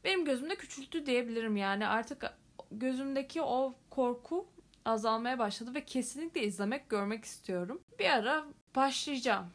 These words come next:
diyelim. Gelecek sezonları ne zaman gelir? Tamamını bitirebilirler mi? Oralarını bilemeyeceğim. Hani çok fazla sezonu var çünkü. Bana kalırsa filler kısımları komple geçecekler.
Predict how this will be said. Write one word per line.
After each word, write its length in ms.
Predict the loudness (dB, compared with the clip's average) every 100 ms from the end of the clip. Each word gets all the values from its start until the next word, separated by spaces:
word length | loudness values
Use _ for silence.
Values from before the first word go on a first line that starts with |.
| -6
diyelim. 340 | -2 -2 -4 -10 _ _ _ -20 _ _ -20 _ -4
Gelecek 340 | -2 0 -4
sezonları 500 | -4 -2 0 0 -2
ne 120 | -2
zaman 360 | -2 0 -2 -2
gelir? 400 | -4 -4 -6 -12 -20 -20 -10
Tamamını 560 | -2 2 2 2 -2 -2
bitirebilirler 840 | -4 -4 -4 -2 -4 -2 -2 -2
mi? 220 | -2 -8 -10 -18 _ -20 -20 _ -12
Oralarını 540 | -2 0 2 0 0 -2
bilemeyeceğim. 640 | 0 0 -2 -2 -2 -2 -4 -6
Hani 240 | -4 -4
çok 200 | -4 -4
fazla 300 | 0 0 0
sezonu 520 | -4 -4 -2 -2 -2 -2
var 180 | -2 -2
çünkü. 500 | -8 -8 -8 -8 -4
Bana 240 | -2 -2 0
kalırsa 340 | -2 -2 -6
filler 320 | -4 -2 -2
kısımları 460 | -4 -8 -6 -6 -2
komple 340 | -2 0 -2
geçecekler. 760 | -4 -4 -4 -6 -6 -6 -8